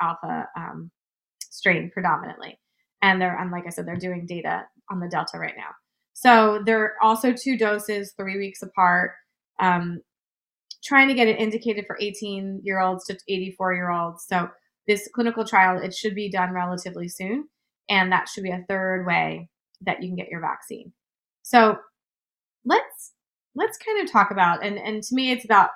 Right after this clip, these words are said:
vaccination. And is it correlation or is there causation? You know, can, what, can we basically say that something is creating something? And I think what we need to understand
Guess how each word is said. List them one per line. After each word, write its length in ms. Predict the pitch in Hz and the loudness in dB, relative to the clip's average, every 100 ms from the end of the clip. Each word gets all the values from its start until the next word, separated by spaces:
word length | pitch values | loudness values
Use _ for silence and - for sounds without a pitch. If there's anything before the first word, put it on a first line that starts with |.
| - | 0
vaccination. 1040 | 254 311 - 269 214 208 214 202 196 202 _ _ _ _ _ _ _ _ _ _ _ 208 | 4 4 2 -2 -2 -2 -4 -4 -4 -10 _ _ _ _ _ _ _ _ _ _ _ 0
And 300 | 202 190 180 | 2 2 0
is 160 | 190 | -4
it 120 | - | -6
correlation 960 | - 269 254 233 208 247 - 311 320 320 - _ _ - | -6 -2 2 2 2 0 -2 -2 -2 -6 -8 _ _ -4
or 80 | 208 | -2
is 60 | 180 | 0
there 140 | 175 | -4
causation? 800 | - 208 185 185 208 226 240 226 | -2 2 2 2 -2 0 0 0
You 100 | 214 | -2
know, 60 | 196 | -6
can, 160 | - | -6
what, 120 | 220 233 | -4 -4
can 460 | 226 _ _ 277 | -6 _ _ -4
we 280 | 302 330 - _ _ _ _ - | -4 -4 -10 _ _ _ _ -2
basically 440 | 262 277 254 226 | 0 0 2 2
say 300 | 220 220 196 | 2 2 0
that 180 | 185 - | -2 -6
something 340 | 214 196 185 | -8 -6 -8
is 140 | 175 180 | -8 -12
creating 640 | - 190 180 175 160 151 | -12 -8 -6 -6 -6 -10
something? 400 | - - - - - _ _ _ _ - | -12 -12 -12 -16 -16 _ _ _ _ 0
And 100 | 269 | 4
I 120 | 277 | 2
think 180 | 349 370 | 0 -4
what 80 | 392 | -2
we 80 | |
need 160 | 269 233 | 0 0
to 140 | 220 | 0
understand 680 | 214 202 196 - 190 175 175 | -2 -2 -6 -6 -2 -2 -2